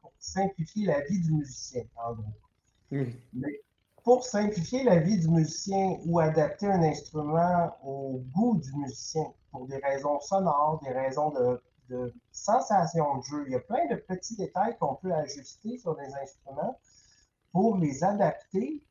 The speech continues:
Speaker 1: et les optimiser en général, mais aussi pour une personne plus précisément. Mais pour
Speaker 2: Oui, oui.
Speaker 1: réussir à faire ce travail-là, ben, il faut connaître un peu la personne.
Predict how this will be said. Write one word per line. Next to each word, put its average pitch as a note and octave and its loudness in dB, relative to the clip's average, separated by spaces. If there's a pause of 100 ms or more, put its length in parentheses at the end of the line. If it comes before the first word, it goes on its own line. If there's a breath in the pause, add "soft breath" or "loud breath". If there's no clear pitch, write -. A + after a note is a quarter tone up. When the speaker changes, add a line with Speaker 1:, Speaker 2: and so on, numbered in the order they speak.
Speaker 1:
et C#3+ -6
les D3 -2
optimiser F3+ 0 (840)
en D3+ 6
général, C#3 0 (160)
mais D#3+ 4
aussi A#3 0
pour F#3 2
une E3 2
personne G#3+ -4
plus E3+ -4
précisément. C3+ -6 (800)
Mais C3 -6 (120)
pour B3+ 2
Speaker 2:
Oui, D#4+ 6
oui. C#3+ 6 (120)
Speaker 1:
réussir F3+ -2
à E3 2
faire G#3 -2 (220)
ce - -2
travail-là, D3 0
ben, G3 0
il D#3 -4
faut D#3+ -4
connaître E3+ 0
un C#3 -4
peu A3+ -4
la G3+ -4
personne. E3+ -4